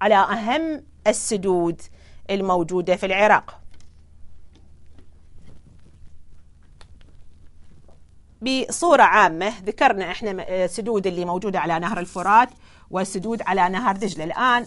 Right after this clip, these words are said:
أريد أجمع هذه السدود. نبدأ بنهر دجلة، سد الموصل،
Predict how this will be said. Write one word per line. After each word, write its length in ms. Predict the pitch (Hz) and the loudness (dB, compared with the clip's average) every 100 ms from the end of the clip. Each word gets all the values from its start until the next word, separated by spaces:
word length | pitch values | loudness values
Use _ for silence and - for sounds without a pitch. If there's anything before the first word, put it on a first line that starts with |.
| - | -2
أريد 180 | 220 - | -4 -2
أجمع 500 | 226 208 185 - 180 | -6 -4 -6 -4 -4
هذه 200 | - 170 | -4 -6
السدود. 460 | 165 - 147 - - - - - - - - | -10 -12 -12 -14 -18 -20 -20 -20 -18 -16 0
نبدأ 360 | 311 233 254 208 | 0 6 4 4
بنهر 460 | 214 214 202 196 | -2 -4 0 0
دجلة، 440 | 185 196 190 214 277 | 0 -6 -2 -4 -4
سد 260 | - 180 | -6 -4
الموصل، 560 | 185 185 190 202 262 330 | -4 -2 -2 -2 -2 -2